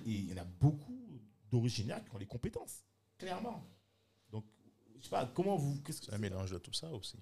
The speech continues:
Speaker 2: à
Speaker 1: Ouais.
Speaker 2: plus, à, à différents degrés, évidemment, puisque tu as, tu as, tu as des, euh,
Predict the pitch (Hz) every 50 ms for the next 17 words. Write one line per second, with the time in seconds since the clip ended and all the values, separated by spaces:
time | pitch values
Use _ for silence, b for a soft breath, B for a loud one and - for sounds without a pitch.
0 | - - _ _ - - - - - - - 95 98 - 87 101 98 92 85 90
1 | 90 - - 87 90 92 95 90 87 87 95 95 123 143 135 110 95 - 92 92
2 | 110 123 156 175 165 123 - - - - 90 - - 101 95 101 98 101 - b
3 | b b b b b b b b b _ _ - - - - 98 101 95 95 92
4 | - - - - - _ _ _ - - - 127 123 123 127 123 - - - -
5 | 113 113 113 113 110 110 110 110 110 110 110